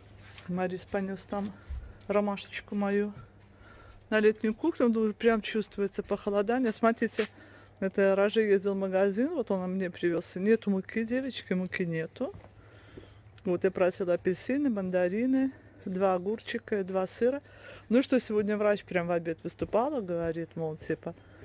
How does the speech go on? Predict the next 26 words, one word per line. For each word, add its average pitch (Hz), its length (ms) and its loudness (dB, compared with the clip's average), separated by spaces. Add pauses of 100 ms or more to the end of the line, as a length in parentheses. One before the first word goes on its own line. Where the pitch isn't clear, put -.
(280)
«Оставляйте 233 520 4
на 190 180 0
улице 196 760 0 (460)
на 180 160 0
час, 185 380 -2
на 165 180 -4
два». 190 360 -2 (560)
То, 196 120 6
что 202 120 0
спрашивают, 175 800 0
можно 208 280 2
ли 185 100 2
в - 60 -18
холодильник 190 540 2
сразу 170 340 -2
класть 165 400 0
сыры, 214 380 0
там 175 380 -2
вот 156 200 -2
всё. 165 360 -4 (480)
А 180 60 -4
на 175 140 2
фрукты, 247 340 0
овощи 202 380 4
обязательно 175 640 0
мыть, 220 440 -2